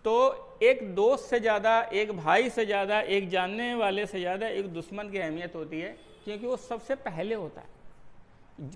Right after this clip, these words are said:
कहते नहीं, इंसान दोस्त, friend में से दुश्मन वही बनता है जो सबसे पहले होता है। तो जाहिर सी बात है पहले आदमी को वरीयता पहले होनी चाहिए। और आप लोगों को भी मैसेज करने के लिए बहुत special धन्यवाद,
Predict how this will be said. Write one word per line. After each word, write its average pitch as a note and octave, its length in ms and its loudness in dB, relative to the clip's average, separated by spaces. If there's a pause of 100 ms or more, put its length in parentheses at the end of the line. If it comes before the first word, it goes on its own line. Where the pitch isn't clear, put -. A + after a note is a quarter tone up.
कहते G3+ 260 -2
नहीं, C#4 240 -4 (440)
इंसान G#3 580 -4
दोस्त, G#3+ 380 -2
friend A3+ 300 -4
में A3 180 -6
से G#3+ 100 -6
दुश्मन G#3 360 -8
वही G3+ 260 -4
बनता G#3+ 320 -4
है A3 120 -2
जो G#3 140 -6
सबसे A3 320 -8
पहले F3 320 -4
होता E3 280 -4
है। D#3+ 120 -8 (260)
तो F#3 80 -6
जाहिर F3+ 300 0
सी A3 140 -8
बात F#3 240 -2
है G3+ 80 -6
पहले F3+ 400 -2
आदमी F#3 280 -4
को G#3 100 -4
वरीयता D#3+ 360 -4
पहले D#3+ 280 -6
होनी F3 260 -12
चाहिए। F#3+ 360 -12 (500)
और E3+ 200 0 (180)
आप F#3+ 260 4
लोगों F#3 260 -4
को G3 180 -10
भी F#3 200 -6
मैसेज F3 480 -8
करने E3+ 300 -8
के G3 80 -8
लिए F3+ 120 -4
बहुत E3+ 300 -6
special D#3 480 -10
धन्यवाद, E3 480 -8